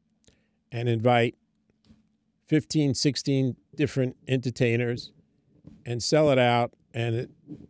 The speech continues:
rally for human rights and human dignity. And, of course, Bette Midler was there, and they had some ballet dancers. And I'd say the audience was,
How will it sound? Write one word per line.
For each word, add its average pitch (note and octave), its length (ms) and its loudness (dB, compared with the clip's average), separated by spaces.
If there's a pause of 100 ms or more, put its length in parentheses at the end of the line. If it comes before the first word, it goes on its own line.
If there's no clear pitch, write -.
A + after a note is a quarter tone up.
(260)
rally C#3+ 480 4
for C3 140 -2
human C3+ 420 2
rights B2 580 -2 (180)
and A#2 160 -2
human C3 300 0
dignity. A2+ 520 -4 (1600)
And, A#2 240 -6
of A2+ 80 -8
course, C3 220 4
Bette C3 260 2
Midler C3+ 380 2
was B2 160 2
there, B2+ 480 0
and G2+ 260 -12
they B2 80 -10
had G#2+ 200 -6
some A2 180 -10
ballet A2 400 2
dancers. B2+ 760 -2
And B2 180 -12 (540)
I'd C3 80 -8
say F#3 160 2
the E3 140 6
audience E3 420 2
was, C3+ 420 -2